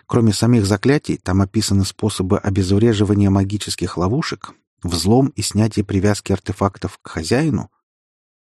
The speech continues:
Я отсюда знаю всего, ну, может быть, десяток чар. Остальное — изучать и изучать. Такой гримуар редко встретишь. Да уж,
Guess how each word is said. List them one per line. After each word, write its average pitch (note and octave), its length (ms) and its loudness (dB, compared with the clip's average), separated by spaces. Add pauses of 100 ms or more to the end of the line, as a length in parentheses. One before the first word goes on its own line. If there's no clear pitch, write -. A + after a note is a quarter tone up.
(220)
Я - 200 -2
отсюда D3+ 340 0
знаю C#3+ 280 2
всего, C3 540 2 (640)
ну, B2 760 4
может G#2+ 360 0
быть, G2 380 -4
десяток B2 500 -2
чар. - 340 -4 (360)
Остальное — E3 1120 2
изучать - 680 -4
и B2+ 160 0
изучать. - 580 -8 (680)
Такой B2 360 2
гримуар A2+ 520 4
редко G#2+ 360 0
встретишь. - 600 -8 (960)
Да C3+ 320 4
уж, A2 320 -2